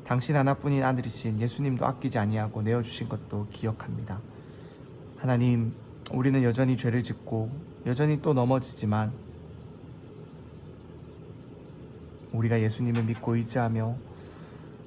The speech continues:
우리를 용서하신 하나님께로 또 나아가 우리의 잘못을,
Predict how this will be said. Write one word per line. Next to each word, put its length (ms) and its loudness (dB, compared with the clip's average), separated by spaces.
우리를 220 6
용서하신 480 6
하나님께로 540 2
또 120 2
나아가 520 2
우리의 260 2
잘못을, 600 0